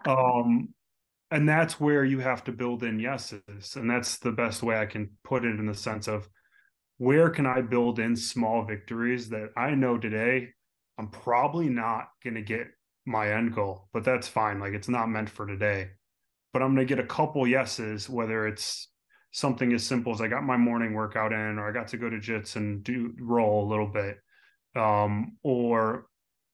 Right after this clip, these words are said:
I, I knocked out one of those smaller projects that I, I knew I could land, but I've just, I actually committed the twenty minutes it took to do it.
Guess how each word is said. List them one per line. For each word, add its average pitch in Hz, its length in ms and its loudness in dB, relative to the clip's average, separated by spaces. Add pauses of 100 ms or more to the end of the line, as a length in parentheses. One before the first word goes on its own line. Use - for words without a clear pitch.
I, 117 360 2
I 120 160 -4 (280)
knocked 135 480 0
out 120 360 4
one 123 280 0
of 120 100 0
those 113 220 -2
smaller 123 480 -2
projects 113 720 -4
that 113 80 -4
I, 110 220 -2 (120)
I 117 60 -2
knew 120 280 2
I 117 120 2
could 110 240 -6
land, 113 500 -2 (420)
but 117 140 2
I've 110 180 0
just, 117 300 -4 (580)
I 120 120 0
actually 117 280 -2
committed 120 360 -2
the 110 60 -6
twenty 120 340 -4
minutes 113 320 -4
it 107 100 -16
took 120 220 -6
to 110 80 -8
do 120 240 4
it. 175 160 2